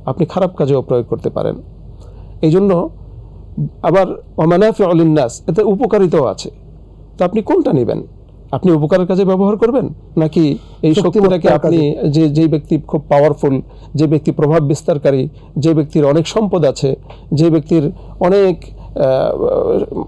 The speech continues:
Speaker 1: অন্যান্য প্রভাব বিস্তারকারী ইনস্ট্রুমেন্ট আছে, সেইটা আপনি কিভাবে প্রয়োগ করলেন বা প্র-, করবেন, সেটার জবাবদিহিতার বিষয় আছে। ইসলামে প্রত্যেকটি বিষয়ে জবাব, ট্রান্সপারেন্ট এবং অ্যাকাউন্টেবিলিটির বিষয় আছে,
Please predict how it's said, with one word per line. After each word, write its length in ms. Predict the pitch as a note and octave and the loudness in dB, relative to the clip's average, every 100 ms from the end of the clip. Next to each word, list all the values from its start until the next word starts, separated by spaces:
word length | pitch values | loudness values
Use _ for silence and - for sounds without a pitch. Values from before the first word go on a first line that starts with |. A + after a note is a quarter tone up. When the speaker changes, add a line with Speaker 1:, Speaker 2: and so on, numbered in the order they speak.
| - | -6
Speaker 1:
অন্যান্য 480 | D#3+ D3+ E3 D#3+ C#3+ | 0 2 4 2 2
প্রভাব 320 | - D#3 E3 | 0 0 2
বিস্তারকারী 580 | C#3+ - D3 C#3 C#3+ C#3 | 0 -2 -2 0 0 2
ইনস্ট্রুমেন্ট 500 | C#3 - G3 F3 C#3 | 0 -2 0 2 0
আছে, 260 | A#2 B2+ - - - | -2 -4 -6 -10 -10
সেইটা 520 | - F#3 F#3 F#3 F3 | -2 2 2 2 0
আপনি 440 | - C#3 D#3+ D3 | -2 -2 0 0
কিভাবে 360 | C3 D3 D3 C#3+ | 0 0 2 0
প্রয়োগ 320 | C#3 C3+ C3+ | 0 0 0
করলেন 440 | - C3 C3+ D3+ F#3 - - - | -2 0 2 0 -2 -6 -14 -4
বা 100 | C#3 | -4
প্র-, 280 | - - C3+ | -2 -2 -2
করবেন, 480 | - D#3 D3+ F3 G#3 | 0 0 2 0 -2
সেটার 300 | D#3 C#3+ C3 | -2 -2 0
জবাবদিহিতার 540 | C3 C3 C3+ C3+ B2 | 0 0 0 0 0
বিষয় 260 | B2 - B2 | -4 -2 -4
আছে। 180 | - | -4
ইসলামে 320 | A2+ - D3+ D3 | -6 -2 -2 0
প্রত্যেকটি 460 | G#3+ G#3+ C4 - | -4 -4 -6 -4
বিষয়ে 260 | E3 D#3 C3+ | -4 -2 -2
জবাব, 440 | C3+ B2+ B2 - - | 0 -2 -4 -8 -6
ট্রান্সপারেন্ট 560 | C#3+ B2 - D3 E3+ D#4+ - - | -4 -4 -2 -2 -2 -4 -12 -6
এবং 160 | C#3+ C#3+ | -2 -2
অ্যাকাউন্টেবিলিটির 720 | D3+ D3+ C#3 C#3 C3 B2+ B2+ | 0 0 0 0 0 0 -2
বিষয় 260 | B2 A#2+ G2+ | -4 -4 -4
আছে, 200 | - | -8